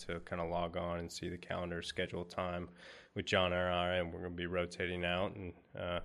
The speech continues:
open to anybody, and we'll discuss any topic available at that time.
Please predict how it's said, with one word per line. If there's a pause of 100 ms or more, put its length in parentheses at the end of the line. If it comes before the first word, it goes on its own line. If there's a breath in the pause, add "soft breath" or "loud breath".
(160)
open
to
anybody,
and (160)
we'll
discuss
any
topic
available
at
that
time.